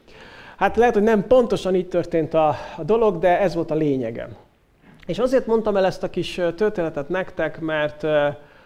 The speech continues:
az jutott eszembe, hogy, ö, van két fontos tanulsága neki. Az egyik, hogy, ö, bizony nagyon,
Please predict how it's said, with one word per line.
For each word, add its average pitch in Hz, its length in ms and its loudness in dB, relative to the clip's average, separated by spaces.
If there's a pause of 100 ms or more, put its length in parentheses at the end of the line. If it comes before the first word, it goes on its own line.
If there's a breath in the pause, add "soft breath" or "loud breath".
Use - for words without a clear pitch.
az 220 160 0
jutott 202 260 -4
eszembe, 170 480 -2
hogy, 151 360 -2
ö, 151 260 0 (320)
van 190 260 0
két 196 280 2
fontos 160 340 -4
tanulsága 120 640 -8
neki. - 300 -16 (1200 loud breath)
Az 165 400 4
egyik, 254 400 0
hogy, 185 400 -2
ö, 175 100 2 (240 loud breath)
bizony 196 560 2 (380 loud breath)
nagyon, 180 720 0